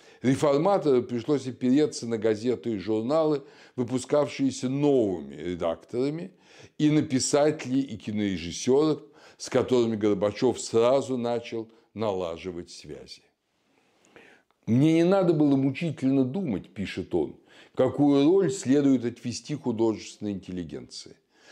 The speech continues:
С самого начала я понимал, что без неё не удастся поднять общество на перестройку.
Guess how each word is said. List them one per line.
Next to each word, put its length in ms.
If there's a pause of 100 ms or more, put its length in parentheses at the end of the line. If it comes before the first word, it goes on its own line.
(140)
С 120
самого 360
начала 460
я 120
понимал, 540
что 160
без 240
неё 260
не 120
удастся 580
поднять 560
общество 720 (240)
на 140
перестройку. 920